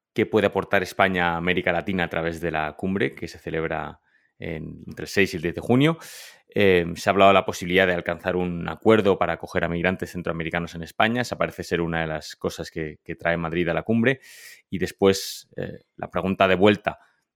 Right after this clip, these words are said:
¿en qué ha cambiado la relación entre España y América Latina durante las últimas décadas?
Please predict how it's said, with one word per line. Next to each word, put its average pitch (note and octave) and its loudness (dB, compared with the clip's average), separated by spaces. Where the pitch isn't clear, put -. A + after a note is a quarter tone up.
¿en F2+ -8
qué - 2
ha G2 4
cambiado G2+ 4
la G2 6
relación G2+ 0
entre F#2 2
España G2+ 2
y G2 2
América F#2+ 2
Latina G#2+ 2
durante F2+ 0
las E2 -4
últimas E2+ -2
décadas? - -4